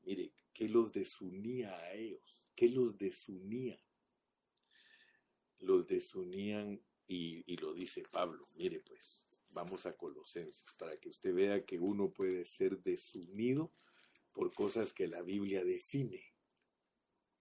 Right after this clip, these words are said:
Las define bien claramente. Eh, podemos ir a, a Colosenses,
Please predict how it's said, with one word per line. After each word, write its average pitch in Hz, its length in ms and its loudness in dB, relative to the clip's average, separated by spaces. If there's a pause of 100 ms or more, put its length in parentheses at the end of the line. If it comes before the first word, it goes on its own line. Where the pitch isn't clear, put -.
(180)
Las 87 220 -6
define 104 420 0
bien 110 320 2
claramente. 101 760 -4 (920)
Eh, 82 440 0
podemos 90 520 0
ir 90 140 2
a, 76 300 -8 (800)
a 87 100 -8
Colosenses, - 1120 -6